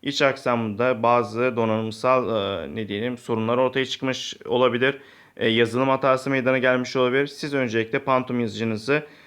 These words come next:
e, sıfırlıyorsunuz, e, kapatıp açın. E, bir süre, e, kapalı bekliyorsunuz. Mutlaka, e, kartuşlar vesaire bitmiş mi kontrol edin. Hala yazdırma sorunu yaşıyorsanız mutlaka bir uzmandan destek almanız ve yazıcınıza baktırmanız gerekiyor.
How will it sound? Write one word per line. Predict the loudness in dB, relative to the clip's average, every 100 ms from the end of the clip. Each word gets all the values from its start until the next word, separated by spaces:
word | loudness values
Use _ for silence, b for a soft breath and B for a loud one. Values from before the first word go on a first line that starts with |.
| B
e, | -2 0
sıfırlıyorsunuz, | 0 -6 -2 2 4 2 2 0 -2 -6 -6
e, | -2 0
kapatıp | 0 0 0 0
açın. | 0 2 0 -2 B B B
E, | 0 2
bir | 2
süre, | 0 0 2 4 2
e, | 0
kapalı | 0 0 2
bekliyorsunuz. | 2 2 2 2 -2 -2 -4 -4
Mutlaka, | -4 -2 -2 0 2 2
e, | 2 -2 0
kartuşlar | 0 0 -2 -4 -2 0
vesaire | 0 0 0 -2
bitmiş | -4 -6 -6 -4
mi | -4
kontrol | -2 -2 0 0
edin. | 2 2 0 B B 2
Hala | 4 4
yazdırma | 4 2 2 0
sorunu | 0 0 0 -2
yaşıyorsanız | -2 -2 0 0 -2 -2
mutlaka | -4 -2 -2 0 0
bir | 0 -4
uzmandan | -4 -2 -2 2 2 0 B B -4
destek | -2 0 0
almanız | 2 2 0 -2 -2 0
ve |
yazıcınıza | 0 0 -2 -2 -2 -2 0 2
baktırmanız | 2 2 0 2 0 0
gerekiyor. | 0 0 2 2